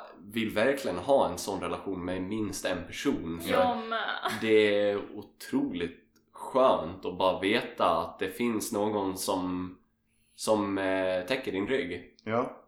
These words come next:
Speaker 3: och ja, slutsatsen är helt enkelt, det är jävligt tufft ibland, men så är det alltid. Och det är inte alltid lätt att vara anhörig, men kom ihåg att det inte är lätt att vara den som faktiskt har diagnosen heller. Eh, det är bara att ta sig igenom det.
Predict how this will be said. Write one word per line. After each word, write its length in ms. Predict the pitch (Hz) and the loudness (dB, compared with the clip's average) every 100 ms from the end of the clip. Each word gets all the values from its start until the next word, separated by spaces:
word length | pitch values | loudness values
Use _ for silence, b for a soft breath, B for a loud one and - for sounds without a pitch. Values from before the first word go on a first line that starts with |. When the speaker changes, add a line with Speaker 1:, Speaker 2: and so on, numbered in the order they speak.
| _ - | _ -6
Speaker 3:
och 240 | 101 107 - - - - - _ _ _ | 0 0 -2 -8 -16 -20 -20 _ _ _
ja, 340 | 110 - - - | 0 0 -4 -14
slutsatsen 760 | - 123 113 107 120 120 123 | -8 -4 -4 -2 -4 -4 -2
är 180 | 113 110 | -2 0
helt 160 | 110 104 | -2 -4
enkelt, 280 | 101 98 | -4 -2
det 120 | 98 110 | 0 0
är 40 | |
jävligt 360 | 95 98 110 - | 0 -2 -4 -6
tufft 300 | 120 - 104 | -10 -8 -10
ibland, 400 | 87 82 80 85 | -4 -4 -4 -8
men 320 | 85 87 87 | -10 -10 -10
så 220 | - 110 | -4 -2
är 60 | 104 | 2
det 80 | |
alltid. 400 | 98 95 - 87 - B B B B B - | 2 0 -4 -6 -8 B B B B B -6
Och 400 | 95 95 90 85 - - _ _ _ 87 | 0 2 2 -2 -4 -14 _ _ _ -6
det 80 | 98 | -4
är 60 | |
inte 240 | 104 101 104 | -4 -2 -2
alltid 240 | 95 95 | -2 -4
lätt 200 | 95 95 | -4 -6
att 60 | 90 | -4
vara 140 | 92 | -4
anhörig, 500 | 92 95 92 92 95 95 | -4 -6 -6 -6 -10 -8
men 500 | 95 90 87 85 85 | -8 -6 -6 -8 -10
kom 160 | - 92 | -8 -6
ihåg 260 | 95 90 90 | -4 -4 -4
att 100 | - | -6
det 60 | |
inte 180 | 95 95 | -6 -2
är 40 | |
lätt 220 | 95 92 95 | 0 0 -2
att 80 | |
vara 280 | 90 90 90 | -2 -2 -2
den 200 | 87 87 | -2 -4
som 140 | - 90 | -6 -6
faktiskt 260 | 87 87 | -6 -4
har 120 | 95 | -2
diagnosen 500 | 87 85 87 82 95 | -2 -4 -4 -8 -8
heller. 280 | 101 104 87 80 B B B B _ | -6 -2 -2 -4 B B B B _
Eh, 400 | - 87 82 80 78 73 _ _ _ _ _ | -6 -4 -2 -4 -8 -12 _ _ _ _ _
det 120 | 92 | -6
är 40 | 95 | -2
bara 100 | 95 | -2
att 60 | |
ta 100 | 95 | -2
sig 120 | 90 92 | -8 -6
igenom 280 | 90 87 | -6 -8
det. 100 | 71 | -12